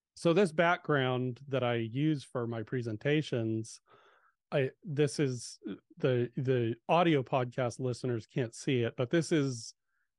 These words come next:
a mountain in Southern California that I used to hike up to say these prayers, right? <laughs> So it's kind of a sacred place for me. It's, it's something I use. But I had a good mission. It was really tough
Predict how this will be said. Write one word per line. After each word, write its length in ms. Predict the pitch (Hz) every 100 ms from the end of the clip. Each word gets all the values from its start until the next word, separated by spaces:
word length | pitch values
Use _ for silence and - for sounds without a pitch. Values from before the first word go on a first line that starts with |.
| _
a 60 | 131
mountain 600 | 120 139 143 147 139 127
in 120 | 120
Southern 300 | 113 127 123
California 640 | 120 113 107 - 127 120 107
that 120 | 113
I 40 |
used 240 | 117 110 -
to 80 |
hike 380 | 110 - 127 117
up 320 | 123 117 - - -
to 100 | 131
say 240 | - 127
these 260 | 117 110 104
prayers, 580 | - 131 107 101 117 -
right? 260 | 120 117 - - _
<laughs> 60 | 175
So 280 | - 160 -
it's 520 | 185 - 208 214 - -
kind 160 | 196
of 80 | 190
a 80 | 165
sacred 480 | - 165 160 151 131
place 300 | 139 135 123
for 240 | - 120
me. 160 | 110 113
It's, 260 | 120 - -
it's 480 | 139 117 - - - _
something 340 | - 147 131 123
I 60 |
use. 240 | 123 113 98 - - - _ _
But 120 | 180
I 80 | 180
had 180 | 208 226
a 40 |
good 280 | 156 156 147
mission. 460 | 135 131 - 113
It 60 | 113
was 180 | 123 117
really 480 | 127 151 175 170 131
tough 380 | - 107 101